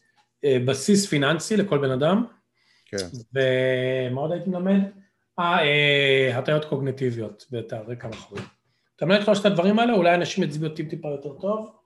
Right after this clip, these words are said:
Speaker 2: לא, לא קשור
Speaker 1: אה,
Speaker 2: להצבעות, אתה יודע, כאילו, אני
Speaker 1: לא, ויקבלו החלטות יותר טובות בחיים, באופן כללי.
Speaker 2: כן, אתה יודע, אני מדבר עם חברים, אני מדבר עם זה, אנשים שאומרים בגיל שלושים תופסים את הראש ואומרים, "אלוהים אדירים, הפסדתי עשר שנים של השקעות", שה-,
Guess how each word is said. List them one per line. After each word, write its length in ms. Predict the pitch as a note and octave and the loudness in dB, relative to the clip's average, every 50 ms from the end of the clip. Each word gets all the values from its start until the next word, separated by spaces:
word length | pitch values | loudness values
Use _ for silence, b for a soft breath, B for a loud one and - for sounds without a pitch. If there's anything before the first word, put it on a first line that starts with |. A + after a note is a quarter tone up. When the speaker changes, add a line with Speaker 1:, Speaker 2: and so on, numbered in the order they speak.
| _ _ - - _ _ _ _ _ _ _ _ _ _ _ _ - | _ _ -20 -20 _ _ _ _ _ _ _ _ _ _ _ _ -2
Speaker 2:
לא, 120 | G3+ F#3 | 0 2
לא 60 | F3+ | 2
קשור 280 | E3+ D3 C#3+ C#3+ - - | 2 0 0 0 2 2
Speaker 1:
אה, 60 | - | 2
Speaker 2:
להצבעות, 480 | B2+ B2+ B2 B2+ E3+ A#3 B3 C#3+ - - | 0 0 2 2 4 4 4 2 0 -4
אתה 140 | A2 - A#2+ | -4 -4 -2
יודע, 280 | A#2+ F3 G3 F3 C3 | 0 0 0 0 0
כאילו, 300 | - - C3+ B2 B2 A#2+ | 0 0 0 2 2 2
אני 120 | A#2+ B2+ B2+ B2+ - - | 2 0 0 0 0 4
Speaker 1:
לא, 300 | G3+ G#3 G3 D#3+ C3 A#2+ C3 | 6 6 6 6 6 4 4
ויקבלו 540 | E3 F3 F#3+ G#3+ F#3+ - - F3 D#3+ F#3+ | 6 6 6 6 4 4 2 4 6 6
החלטות 300 | G3+ G3 F#3 F#3 G#3 F#3 | 6 4 4 2 2 4
יותר 180 | F3+ F3 E3 D#3+ | 4 2 2 2
טובות 220 | F#3 E3 F3+ E3 | 0 0 0 0
בחיים, 500 | D#3 - - F3 F3+ E3+ B2 G#2 A2 A#2+ | -2 -4 -2 -2 -2 -2 -4 -6 -8 -8
באופן 240 | A#2+ B2+ A#2+ - B2+ | -8 -8 -8 -10 -14
כללי. 240 | A#2+ - A#2+ A#2 A2 - _ _ _ _ _ _ _ _ _ _ _ _ _ _ b b b b b b _ _ - | -14 -14 -14 -14 -14 -18 _ _ _ _ _ _ _ _ _ _ _ _ _ _ b b b b b b _ _ -6
Speaker 2:
כן, 160 | A3+ A#3 F3+ | -4 -2 -2
אתה 120 | C3 B2+ | -2 -2
יודע, 120 | C#3 F3+ E3 | 2 2 2
אני 100 | C3+ B2+ | 2 2
מדבר 280 | B2 A#2+ A2+ B2 D3 | 0 0 0 0 0
עם 120 | E3 F3+ E3+ | -2 -2 -6
חברים, 440 | - C#3 A2+ A2 G#2+ D#3+ A3 A3+ F3+ | -8 -8 -8 -6 -4 -4 -4 -2 -2
אני 80 | B2+ | -4
מדבר 200 | A2+ A2 A2 A#2 C3+ | -4 -4 -4 -4 -2
עם 100 | C3+ B2+ | -4 -2
זה, 120 | B2 D3+ C3+ | -2 -2 -4
אנשים 280 | A#2+ A#2 - D#3+ D3+ | -4 -4 -6 -6 -6
שאומרים 400 | - - C#3 C3 C3+ D3 D3 C#3 | -2 -2 -2 0 0 0 -2 -2
בגיל 180 | B2+ G#2+ C#3+ D3 | -2 -2 -4 -4
שלושים 320 | - C#3 B2+ - D#3+ D3+ | -4 -6 -6 -4 -4 -6
תופסים 240 | - A#2 - - C3 | -6 -6 -6 -6 -4
את 60 | B2+ | -4
הראש 240 | B2+ B2+ C#3 C3 - | -2 -4 -4 -6 -6
ואומרים, 260 | A#2 G#2 A#2 B2+ B2+ | -6 -4 -2 -2 0
"אלוהים 260 | A#2+ G#2+ A2 C3 D3+ | 0 0 0 0 0
אדירים, 280 | D#3 C3+ C3+ C3+ D3 B2+ | -2 -2 -2 -2 -4 -4
הפסדתי 400 | G#2 - - C3 B2+ B2+ C3+ B2+ | -4 -4 -4 -4 -4 -2 -2 -2
עשר 220 | C3 C3 - C3+ | -2 -2 -4 -10
שנים 380 | B2 - C3 A#2 A#2 A#2 A#2 A#2 | -8 -8 -6 -6 -4 -4 -6 -6
של 140 | A#2+ A#2+ G#2+ | -6 -8 -8
השקעות", 500 | G#2 - - - A2 B2+ C3 B2 B2 A#2+ | -10 -8 -6 -4 -2 -2 0 -2 -2 -4
שה-, 220 | - G#2+ G#2 G2+ | -4 -4 -4 -6